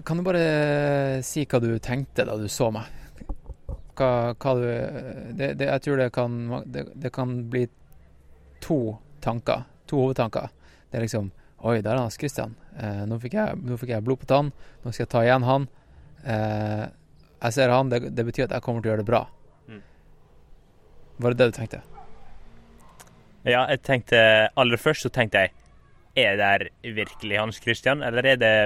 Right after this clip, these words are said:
Speaker 2: bare noen andre som <laughs> ligner?» Eh, men så tenkte jeg litt det der. Eh, og så tenkte jeg, «Ja, nå skal jeg ta han.» Ehm,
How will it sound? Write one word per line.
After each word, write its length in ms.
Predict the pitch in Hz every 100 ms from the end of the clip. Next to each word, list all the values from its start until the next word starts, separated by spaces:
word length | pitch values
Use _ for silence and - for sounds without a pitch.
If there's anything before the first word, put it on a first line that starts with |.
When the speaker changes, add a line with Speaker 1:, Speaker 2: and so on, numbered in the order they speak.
| 101
Speaker 2:
bare 160 | 113
noen 180 | 110 117
andre 180 | 110 104
som 280 | - 110 107
<laughs> 120 | 143
ligner?» 240 | 139 131 - - 208 214 165
Eh, 540 | 110 110 107 104 104 104
men 220 | 113 117
så 140 | 135 120
tenkte 320 | - 110 110
jeg 80 | 123
litt 220 | 107 - 104
det 120 | 98
der. 220 | 101 139 - - - - - -
Eh, 480 | - 98 92 92 92 92
og 140 | 98
så 80 | -
tenkte 180 | 98 98
jeg, 80 | 85
«Ja, 120 | 90
nå 80 | 104
skal 140 | - 107
jeg 60 |
ta 140 | - -
han.» 100 | 101 - - - - -
Ehm, 760 | - 101 95 95 95 95 92 95